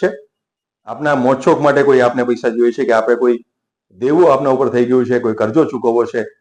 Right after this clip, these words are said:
અને આપને રૂપિયાની જરૂર છે, તો પ્લે સ્ટોર ઉપર એવી ઘણી બધી એપ છે જે આપને તુરંત જ પાંચ મિનિટમાં લોન આપે છે. પરંતુ ધ્યાનથી, આ તમામ લોન તમારા ઉપર કરજો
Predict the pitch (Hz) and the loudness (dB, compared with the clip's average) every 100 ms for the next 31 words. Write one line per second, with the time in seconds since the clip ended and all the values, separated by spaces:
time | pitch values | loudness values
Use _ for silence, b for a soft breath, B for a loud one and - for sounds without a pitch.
0 | _ 110 180 170 - - 110 120 107 117 | _ -2 0 0 -2 -6 -4 -4 -4 -4
1 | 113 110 113 110 151 - _ _ _ _ | -4 -4 -4 -4 -6 -8 _ _ _ _
2 | - 170 170 190 - _ _ _ _ _ | -12 -8 -6 -8 -12 _ _ _ _ _
3 | - 202 214 190 127 107 90 - _ _ | -8 -6 -2 0 -2 -4 -6 -10 _ _
4 | _ _ _ 131 151 - 135 202 240 202 | _ _ _ -10 -10 -6 0 2 2 2
5 | 131 110 - _ 123 131 - _ _ _ | 2 0 -4 _ -4 -4 -6 _ _ _
6 | _ 143 156 139 143 139 - - 170 196 | _ -4 -4 -2 -6 -8 -12 -2 2 2
7 | 196 - - - _ _ 117 165 139 135 | 2 0 -4 -18 _ _ -10 -8 -6 -8
8 | 113 107 101 - _ _ _ 113 151 127 | -6 -6 -8 -14 _ _ _ -10 -4 -2
9 | 113 98 90 - _ _ - 123 139 123 | -2 -4 -8 -12 _ _ -16 -12 -8 -2
10 | 123 156 156 95 - _ _ _ _ _ | 0 2 0 -2 -8 _ _ _ _ _
11 | _ _ 120 - - 156 208 185 143 110 | _ _ -20 -16 -6 -2 0 2 2 2
12 | 87 - _ _ 135 147 147 147 156 127 | -4 -16 _ _ -10 -4 -2 0 0 0
13 | 123 | 2